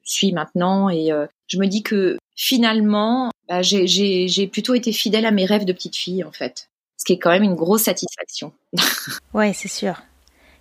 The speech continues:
Speaker 2: Et qu'est-ce que tu voudrais qu'on retienne justement de ton parcours ?
Speaker 1: Je dirais un petit peu, je vais faire une analogie
Speaker 2: Mhm.
Speaker 1: avec, euh, mon travail, euh, quand, euh, je demande à mes clients de trier leurs vêtements. Quand on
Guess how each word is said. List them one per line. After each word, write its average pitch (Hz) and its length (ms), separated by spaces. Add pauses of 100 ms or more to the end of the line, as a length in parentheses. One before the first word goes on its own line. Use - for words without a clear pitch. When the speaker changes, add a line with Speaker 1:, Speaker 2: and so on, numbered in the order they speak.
Speaker 2:
Et 233 80
qu'est-ce - 160
que 320 80
tu 285 120
voudrais 254 160
qu'on 247 100
retienne 240 300
justement 220 360
de 220 80
ton 202 140
parcours ? 185 440 (480)
Speaker 1:
Je - 100
dirais 220 640 (120)
un 247 160
petit - 320
peu, 277 440
je 247 100
vais 247 100
faire 247 140
une 240 100
analogie 240 600
Speaker 2:
Mhm. 233 60
Speaker 1:
avec, 214 360
euh, 202 140
mon 208 140
travail, 226 640
euh, 190 400
quand, 190 400
euh, 180 60
je 180 60
demande 202 200
à - 20
mes 190 100
clients 214 240
de 220 40
trier 214 340
leurs 208 160
vêtements. 208 440 (100)
Quand 226 300
on 233 440